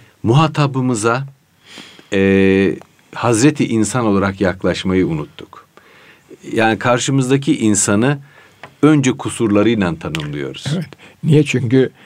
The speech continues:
Speaker 2: onu bizim skalamızda daha aşağı koymak istiyoruz. O zaman kusur göreceğiz onda. Yine siz öyle söylemişsiniz ki yine biraz evvel de bir atıfta bulundunuz. Rahmetli Fethi Gemuhluoğlu, Fethi abi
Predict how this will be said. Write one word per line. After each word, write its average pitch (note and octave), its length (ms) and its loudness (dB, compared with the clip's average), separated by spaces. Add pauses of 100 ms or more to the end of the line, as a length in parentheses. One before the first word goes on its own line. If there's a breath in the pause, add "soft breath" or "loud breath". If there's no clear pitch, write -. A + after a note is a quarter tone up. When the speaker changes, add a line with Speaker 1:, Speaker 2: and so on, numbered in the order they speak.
(880 soft breath)
Speaker 2:
onu A#2+ 400 2 (140)
bizim F#2+ 420 -2
skalamızda G2 960 0 (160)
daha G2+ 180 0
aşağı F2 360 -4
koymak D#2+ 460 -4
istiyoruz. E2+ 720 -2 (480 loud breath)
O D2 40 -4
zaman G#2 240 -2
kusur A2+ 300 -2
göreceğiz C#2+ 540 -4
onda. C#2 260 -4 (540 loud breath)
Yine C3 240 4
siz G#2+ 240 -2
öyle A#2 220 2
söylemişsiniz C3 800 -2
ki - 80 -4
yine A2 180 0
biraz G#2 220 4
evvel A2 340 2
de F#2+ 140 2 (140)
bir F#2+ 300 -2
atıfta C#3+ 400 -4
bulundunuz. G2+ 500 2
Rahmetli F#2 600 0 (520 loud breath)
Fethi F#2+ 500 0
Gemuhluoğlu, E2 600 0
Fethi D#2 280 -2
abi D2 360 0